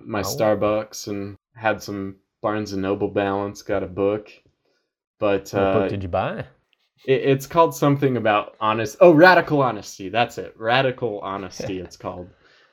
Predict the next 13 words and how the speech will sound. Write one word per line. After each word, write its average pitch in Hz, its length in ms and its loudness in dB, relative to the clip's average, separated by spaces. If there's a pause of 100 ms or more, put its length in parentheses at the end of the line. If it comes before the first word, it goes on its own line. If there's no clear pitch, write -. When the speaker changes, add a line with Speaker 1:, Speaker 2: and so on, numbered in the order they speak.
(120)
Speaker 1:
And 98 100 -8
it's 95 160 -10
about 95 440 -2 (500)
just, - 260 -10
like, 92 260 -4 (120)
this - 400 -10
psychiatrist - 1120 -4 (320)
or - 80 -18
psychologist, 92 920 -6
his 101 180 -10
philosophy, 98 720 -4
which 95 240 -10
is 104 340 -10